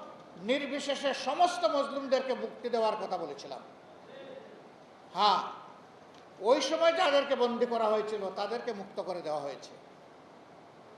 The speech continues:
কিন্তু এর চাইতে বেশি জুলুম যাদের উপর করা হয়েছে, তাদের একজন শুধু কেন জেলের ভিতরে থাকবেন? মনের এই কষ্ট থেকে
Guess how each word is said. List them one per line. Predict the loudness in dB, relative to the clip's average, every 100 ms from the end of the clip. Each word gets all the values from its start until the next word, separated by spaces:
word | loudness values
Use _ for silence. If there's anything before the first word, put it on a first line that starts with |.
| -20 -20 -10
কিন্তু | -6 -2
এর | 4 6 6 4
চাইতে | 2 4 6
বেশি | 6 6 2
জুলুম | 0 0 2
যাদের | 2 2 0
উপর | -4 -8
করা | -4 -2
হয়েছে, | 0 -2 -4 -6 -6 -12 -18 -20 -20 -20 -20 -12 2
তাদের | 4 10 8
একজন | 8 2 0 -2 8 12 12
শুধু | 10 0 0
কেন | 2 0
জেলের | 0 2 2
ভিতরে | 0 -4 -6
থাকবেন? | -6 -12 -12 -14 -16 -20 -20 -16 -10 -8 -4 0 2 4 4 4 4 2 0 -4 -8 -10 -14 -18 -20 -20 -20 -20 -20 -20 -20 -20 -12
মনের | -6 -2 4
এই | 4 4
কষ্ট | -2 -2 -2 -2
থেকে | -2 -4 -8